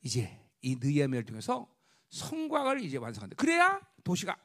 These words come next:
예루살렘 도시가 안전해진단 말이에요. 그때 수많은 대적들이 또 쳐들어오려고 그러고 지금 이스라엘을 계속 공격하고 사마리아의 이, 어, 뭐야, 어, 총-, 어, 사마리아와의 갈등도 있고 이 당시의 상황이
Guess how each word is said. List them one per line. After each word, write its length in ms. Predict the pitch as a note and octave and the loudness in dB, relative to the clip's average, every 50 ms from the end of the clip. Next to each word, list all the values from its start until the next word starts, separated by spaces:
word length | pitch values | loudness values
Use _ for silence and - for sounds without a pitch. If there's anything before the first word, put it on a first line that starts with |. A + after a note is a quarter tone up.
| - - | -4 -4
예루살렘 340 | E3 G3+ A#3 F#3+ G#3 F3 | -2 0 0 0 0 0
도시가 300 | E3+ C#3+ C#3 - - - - | -2 -2 -4 -4 -6 -8 -8
안전해진단 480 | - - D#3+ D#3+ D#3+ C#3+ A#2+ A2 A#2 | -6 -2 0 2 2 2 2 0 -6
말이에요. 120 | G2 G2 - | -12 -12 -14
그때 180 | - - - - - - - - _ | -12 -10 -10 -10 -10 -14 -20 -20 _
수많은 420 | - - - - A#3 G#3 G#3 G3+ F3+ | -12 -10 -8 -6 -4 -4 -4 -2 0
대적들이 400 | D3 D#3+ D#3+ D3+ - D3+ D3 C#3 | 0 0 0 -2 -2 -4 -6 -4
또 160 | C#3 - D#3 | -4 -8 -10
쳐들어오려고 520 | - - - G#3 G3+ E3 D#3 D#3 D3 C#3+ | -8 -6 -4 -2 -2 -2 -2 -2 -2 -2
그러고 460 | C3+ B2+ C3 B2+ C#3+ D3 D3+ D3+ D3+ D3 | -4 -6 -8 -8 -8 -8 -8 -8 -10 -12
지금 220 | C#3+ - D3 C#3+ C#3 - - - _ _ | -12 -12 -10 -12 -12 -12 -18 -20 _ _
이스라엘을 300 | - D#3+ D3+ F3 D#3+ D#3 | -8 -4 -2 -2 -2 0
계속 180 | C3+ C#3+ D3+ - | -2 -2 -2 -2
공격하고 800 | - C#3+ D3 D3+ D3+ D3 - D3+ D3 C#3+ D3 D3 D3+ D3+ D#3 D3+ | -4 -4 -2 -2 -4 -4 -2 -2 -2 0 0 0 0 0 0 -2
사마리아의 680 | D3+ - F#3+ F3+ F3 E3+ E3+ D#3+ D#3 D#3 D#3 D3 D3 - - - - - _ _ - | -2 -4 -4 -4 -4 -4 -4 -4 -4 -4 -6 -8 -8 -12 -18 -20 -20 -20 _ _ -10
이, 400 | D3+ D3+ D3+ D3 D3 - A#2 C3+ | -6 -4 -2 -2 -2 -4 -6 -8
어, 160 | B2+ A#2+ - B2+ | -8 -8 -8 -8
뭐야, 360 | A#2+ B2 B2 A#2+ A2 G#2+ - - | -6 -6 -4 -4 -4 -6 -8 -8
어, 240 | - A#2 G#2 G2 - - _ _ _ _ _ _ | -8 -8 -8 -8 -10 -14 _ _ _ _ _ _
총-, 160 | - - - - - - - | -12 -12 -12 -14 -16 -20 -14
어, 180 | - D3 B2 A2+ | -10 -8 -8 -8
사마리아와의 580 | - - - A3 G#3+ G#3 G#3 G#3 F#3 F3 E3+ E3 | -8 -10 -10 -8 -8 -6 -4 -4 -2 -2 -4 -4
갈등도 480 | - - C#3+ - - E3 D#3 C#3+ C#3 C3 | -6 -8 -10 -8 -8 -8 -6 -6 -6 -8
있고 460 | A#2 - - - D#3+ D3+ D3+ D#3 D3+ | -8 -10 -12 -12 -10 -10 -8 -8 -8
이 60 | D3+ | -8
당시의 440 | - E3+ F#3+ G3 - A#3 G3+ G3+ G3 | -8 -8 -8 -6 -4 -2 -2 -2 -2
상황이 520 | G3 - A3+ A3+ A3 G#3+ A3+ A3+ F#3+ - | -4 -8 -10 -10 -8 -6 -6 -8 -8 -10